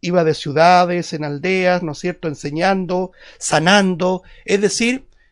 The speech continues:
eh, cumpliendo su ministerio. Me tomo de las palabras de Pablo a Timoteo cuando le dice, "Haz obra de evangelista, cumple tu ministerio".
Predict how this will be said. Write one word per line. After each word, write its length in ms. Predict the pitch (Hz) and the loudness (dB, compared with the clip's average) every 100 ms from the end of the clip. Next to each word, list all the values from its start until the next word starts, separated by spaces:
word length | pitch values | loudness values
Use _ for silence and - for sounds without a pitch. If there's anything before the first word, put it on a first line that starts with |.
| _ - | _ -4
eh, 240 | 190 185 | -2 -2
cumpliendo 760 | - 226 185 - 262 320 339 240 | -2 -2 -2 0 2 2 0 -2
su 180 | - 214 | -2 -2
ministerio. 680 | 196 175 - 180 131 - - - - - - - _ - | -2 -4 -4 -6 -6 -10 -14 -16 -18 -20 -20 -20 _ -10
Me 100 | 139 | -4
tomo 240 | 175 196 | 0 2
de 80 | 196 | 4
las 120 | 185 | 4
palabras 420 | 185 180 180 180 | 4 6 8 6
de 100 | 165 | 4
Pablo 280 | 160 180 180 | 2 2 2
a 40 | |
Timoteo 460 | 180 160 156 196 208 | 2 0 0 2 2
cuando 240 | 175 160 | 2 2
le 100 | 151 | 0
dice, 400 | 156 185 - 190 - _ - | 0 0 0 -2 -4 _ 0
"Haz 320 | 190 202 - | 4 4 6
obra 300 | 220 214 196 | 6 8 8
de 80 | 190 | 8
evangelista, 920 | 190 185 185 175 220 - 240 269 277 - _ _ _ | 6 4 2 2 2 4 4 4 0 -18 _ _ _
cumple 560 | - 269 294 294 247 233 | 6 10 10 8 6 6
tu 160 | 226 208 | 6 0
ministerio". 600 | 190 170 - 143 120 | -2 -4 -6 -8 -8